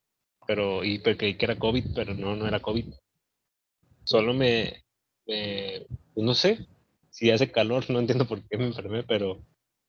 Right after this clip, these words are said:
pues pasó. Y, y así.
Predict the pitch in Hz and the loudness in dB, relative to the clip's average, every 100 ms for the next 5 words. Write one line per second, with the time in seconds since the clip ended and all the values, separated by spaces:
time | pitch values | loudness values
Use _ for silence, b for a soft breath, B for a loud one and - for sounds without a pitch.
0 | _ _ - - 92 - 113 110 - _ | _ _ -10 -6 -4 0 0 0 -10 _
1 | _ _ _ _ _ - 101 98 98 87 | _ _ _ _ _ -4 0 0 0 -4
2 | - 101 98 95 92 - _ _ _ - | -4 0 2 0 -2 -8 _ _ _ -6
3 | - 101 | -4 -2